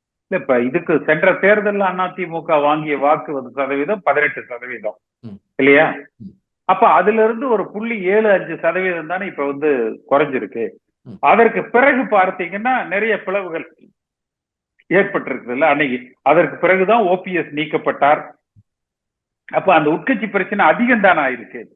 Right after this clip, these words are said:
Speaker 2: ம்.
Speaker 1: இந்த பதினெட்டு சதவீத வாக்கு பெற்ற காலத்திற்கு, அதாவது ரெண்டாயிரத்தி இருபத்தி ஒண்ணுன்னு வச்சுக்கோங்க, சாரி, ரெண்டாயிரத்தி பத்தொன்பதுன்னு வச்சுக்கோங்க.
Speaker 2: ம்.
Speaker 1: அதுக்கு பிறகு நடந்த அந்த சம்பவங்கள்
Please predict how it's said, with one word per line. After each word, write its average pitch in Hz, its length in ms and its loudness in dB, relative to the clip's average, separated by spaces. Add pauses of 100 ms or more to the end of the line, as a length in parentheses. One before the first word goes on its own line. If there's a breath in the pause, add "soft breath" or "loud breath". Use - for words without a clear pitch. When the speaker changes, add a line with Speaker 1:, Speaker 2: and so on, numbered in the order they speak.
(160)
Speaker 2:
ம். 98 160 -20 (920)
Speaker 1:
இந்த 110 180 -8
பதினெட்டு 190 360 0
சதவீத 180 480 2
வாக்கு 208 420 4 (360)
பெற்ற 165 260 -2 (140)
காலத்திற்கு, 156 600 -2
அதாவது 165 260 0
ரெண்டாயிரத்தி 156 380 0
இருபத்தி 151 360 -8
ஒண்ணுன்னு 151 340 -6
வச்சுக்கோங்க, 156 380 -8 (280 soft breath)
சாரி, 151 320 4
ரெண்டாயிரத்தி 160 540 2
பத்தொன்பதுன்னு 156 640 -6
வச்சுக்கோங்க. 120 420 -10 (220)
Speaker 2:
ம். 98 200 -20 (440)
Speaker 1:
அதுக்கு 185 400 2
பிறகு 233 440 2 (1400)
நடந்த 254 300 0
அந்த 202 280 -4
சம்பவங்கள் 202 540 -4